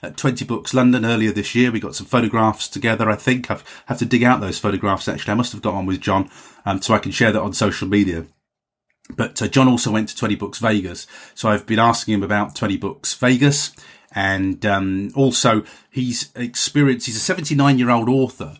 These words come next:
but John has had some really, really challenging and frankly life-threatening health difficulties since we recorded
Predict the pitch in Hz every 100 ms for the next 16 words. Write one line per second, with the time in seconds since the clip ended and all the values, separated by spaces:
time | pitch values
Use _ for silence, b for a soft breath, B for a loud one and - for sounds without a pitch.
0 | _ 110 110 170 185 147 139 135 - 123
1 | 110 127 143 123 107 107 110 110 131 120
2 | 104 98 - _ - 151 135 120 104 95
3 | 95 - 143 135 110 101 110 139 147 -
4 | 95 87 87 85 - 120 - - 101 -
5 | 98 - - - B B - 117 - 107
6 | 95 - 110 101 87